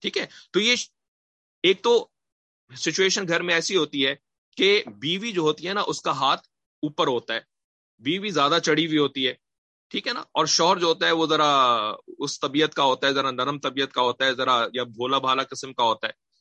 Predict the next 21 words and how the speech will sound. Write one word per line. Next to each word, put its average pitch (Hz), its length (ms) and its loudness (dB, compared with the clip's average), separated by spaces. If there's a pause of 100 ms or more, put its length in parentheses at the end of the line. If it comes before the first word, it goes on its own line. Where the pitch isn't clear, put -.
(340)
تو 190 120 2
یہ 185 180 2
تو 226 100 0
situation 190 520 0
ایسی 175 220 0
ہوتی 151 300 0
ہے 156 80 2 (220)
کہ 165 100 0
جس 165 180 0
کے 175 100 -2
اندر 170 200 -2
بیوی 135 420 -2
ہی 196 140 -4
غالب 117 500 -2
ہوتی 104 360 -10
ہے، 123 100 -2
اور - 260 -8
یہ 160 140 -2
situations 147 540 -6
بھی 147 140 -2
کوئی 233 200 -10